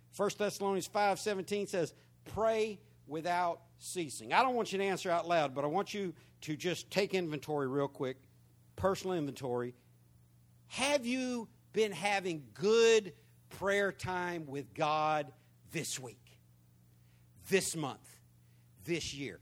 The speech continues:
We're in the fifth month of this year. Do y'all know twenty twenty-three is gonna be over next time you blow your nose?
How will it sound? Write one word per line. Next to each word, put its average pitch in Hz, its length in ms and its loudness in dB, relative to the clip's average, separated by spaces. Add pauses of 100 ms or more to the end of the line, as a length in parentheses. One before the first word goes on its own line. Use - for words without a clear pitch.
(220)
We're 415 120 -6
in 330 80 -4
the 208 100 2
fifth - 460 -2
month 262 320 0
of 185 100 -2
this 190 240 -2
year. 170 120 -2
Do 156 120 -6
y'all 330 240 2
know 311 140 4
twenty 285 340 -4
twenty-three 262 460 -4
is 202 80 -8
gonna 254 180 -2
be 226 180 -6
over 247 300 6
next 233 220 0
time 247 240 0
you 240 80 -4
blow 254 160 2
your 247 160 0
nose? 247 360 -2